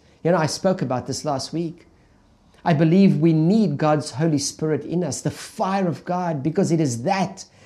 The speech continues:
that strengthens and sustains us when we cannot go any further. That Spirit of God gives us life where there is death, healing where there is brokenness, sustenance when we are drained. My friends, every day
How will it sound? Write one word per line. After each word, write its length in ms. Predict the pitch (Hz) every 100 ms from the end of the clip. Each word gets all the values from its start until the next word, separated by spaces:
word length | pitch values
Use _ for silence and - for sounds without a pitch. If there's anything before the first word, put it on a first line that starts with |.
| - _
that 180 | 170 -
strengthens 800 | - - 190 190 214 165 135 143
and 220 | 147 143
sustains 680 | 135 - - 196 202 202
us 160 | 165 -
when 220 | 160 156
we 100 | 156
cannot 540 | 156 - 196 214 180 135
go 180 | 175
any 260 | 175 170 175
further. 540 | - 147 147 - 117 - - _ _ _ - -
That 180 | 175 175
Spirit 420 | - - 233 233
of 140 | 214 147
God 260 | 190 175
gives 180 | 160 147
us 180 | 165 147
life 540 | 165 185 220 196 -
where 120 | 170
there 160 | 151 156
is 160 | 131 117
death, 580 | 113 175 208 190 - - - - -
healing 560 | - 196 233 247 202
where 120 | 165 160
there 120 | 156
is 120 | 135
brokenness, 1040 | - - 180 208 208 208 170 160 - - - _ _ _ _ _ _
sustenance 840 | - - 240 220 - 233 202 135
when 160 | 175 160
we 140 | 156
are 100 | 135
drained. 800 | 131 135 151 175 190 175 123 - _ _ _ _ _ _ _
My 80 | 180
friends, 340 | 240 240 - -
every 320 | 247 247 233
day 300 | 185 208 202